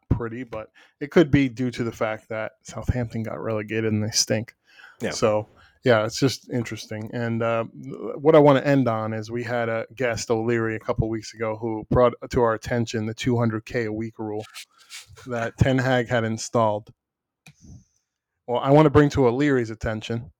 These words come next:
Speaker 1: <laughs> that Marcus Rashford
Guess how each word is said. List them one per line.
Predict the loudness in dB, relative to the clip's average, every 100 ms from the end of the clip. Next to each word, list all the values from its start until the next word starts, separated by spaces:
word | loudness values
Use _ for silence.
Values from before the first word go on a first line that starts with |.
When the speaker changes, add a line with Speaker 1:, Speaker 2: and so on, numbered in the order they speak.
| _ -6
Speaker 1:
<laughs> | -6 2 2 0 -6 -16 -16 -20 -20 _ -20 _ _ _ _ _
that | 4 8
Marcus | 8 8 2
Rashford | 4 4 4 0 -6 -6